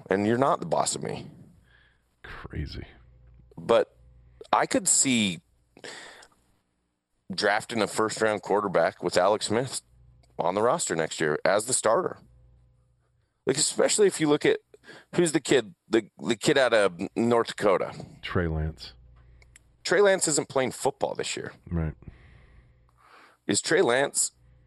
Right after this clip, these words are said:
Speaker 1: he's gonna be a first-round pick.
Speaker 2: I guess. Uh, what do we know? What do
Speaker 1: We don't know, no, but that's the, all the reporting says. He's gonna be a first-round pick. Is Trey Lance ready to start, uh, for an N F L team next year after not playing a snap of football?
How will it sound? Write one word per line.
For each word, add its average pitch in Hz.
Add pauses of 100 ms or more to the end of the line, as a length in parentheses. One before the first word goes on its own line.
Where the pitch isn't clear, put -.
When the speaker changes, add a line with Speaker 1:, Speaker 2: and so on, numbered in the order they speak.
(160)
Speaker 1:
he's 95
gonna 139
be 151
a 90
first-round 90
pick. -
Speaker 2:
I 160
guess. 101
Uh, 117
what 143
do 170
we 92
know? 62 (240)
What - (280)
do 117
Speaker 1:
We 131
don't 98
know, 90
no, 80
but 95
that's -
the, -
all 110
the 104
reporting 95
says. 87 (260)
He's 87
gonna 87
be 92
a 85
first-round 90
pick. - (1080)
Is 107
Trey 175
Lance 151
ready 131
to 123
start, -
uh, 67 (540)
for 113
an 95
N 104
F 110
L 92
team 131
next 131
year 139
after 92
not 92
playing 120
a 80
snap 90
of -
football? -